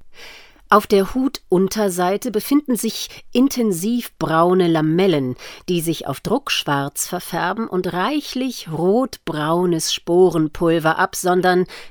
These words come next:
das unschöne, hartnäckige Flecken auf Haut und Kleidung hinterlässt.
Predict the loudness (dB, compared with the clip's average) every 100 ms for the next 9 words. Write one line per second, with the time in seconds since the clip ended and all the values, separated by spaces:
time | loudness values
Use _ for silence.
0 | -2 -2 -2 -6 -12 _ 2 6 6 2
1 | -2 0 0 -2 0 2 2 2 -2 -2
2 | -6 -6 -4 -2 -2 0 -2 0 -4 -4
3 | 0 0 -2 -8 -12 -6 -6 -4 -2 -2
4 | -2 -6 -8 -8 -6 -8 -8 -8 -10 -14